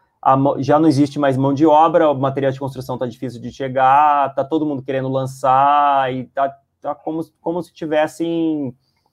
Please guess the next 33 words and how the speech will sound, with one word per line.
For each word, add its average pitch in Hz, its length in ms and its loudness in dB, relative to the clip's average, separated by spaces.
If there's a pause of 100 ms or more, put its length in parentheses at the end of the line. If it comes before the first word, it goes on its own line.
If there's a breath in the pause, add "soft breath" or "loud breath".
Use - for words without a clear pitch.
(100)
quando 139 220 -2
foi 143 120 -2
o 135 40 2
último? 117 220 -4
Dois 131 180 0
mil 143 140 4
e 139 60 -8
treze. 143 580 2 (360)
Dois 156 200 4
mil 190 120 0
e 190 60 -8
treze 196 400 2
tem, 170 220 -2
eu, 123 280 -4
eu 127 100 -6
sou 131 140 -6
engenheiro, 127 440 -2
né? 110 120 -4
Então 113 220 -6
tenho 131 160 -4
vários 131 240 2
amigos 135 280 -2
que - 60 -20
são 123 140 -6
engenheiros 120 340 -6
civis, 135 500 -2 (400)
e 123 140 -2
os 110 100 -4
caras 120 220 0
trabalhavam, 113 540 4
obviamente, 107 500 -4
em 135 40 -4
obra, 127 380 0